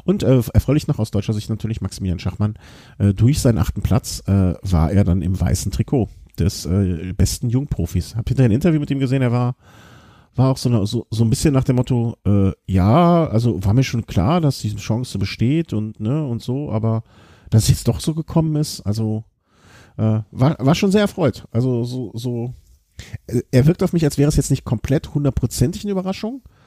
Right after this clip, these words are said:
aber andererseits wäre es schon ganz cool. <laughs> Irgendwie, also, ne, aber mit sowas kann man ja auch nicht rechnen. Vor allen Dingen, wenn du als Helfer da mit, äh, mit, mit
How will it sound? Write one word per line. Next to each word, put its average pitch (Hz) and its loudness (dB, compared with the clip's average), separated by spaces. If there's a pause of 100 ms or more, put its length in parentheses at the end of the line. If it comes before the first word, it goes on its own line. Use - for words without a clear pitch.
(220)
aber 123 4
andererseits 170 2
wäre 143 4
es 151 -2
schon 160 -6
ganz 156 -4
cool. 101 2 (180)
<laughs> - -20
Irgendwie, 127 4
also, 110 0 (580)
ne, 135 2
aber 110 2
mit 107 2
sowas 117 0
kann 117 0
man 107 6
ja - 2
auch 107 2
nicht 101 0
rechnen. 92 0 (1300)
Vor - -4
allen 92 4
Dingen, 101 4
wenn 98 4
du 80 0
als - 0
Helfer 95 2
da 90 2
mit, 92 -4
äh, 95 2 (540)
mit, 85 -6
mit 90 -2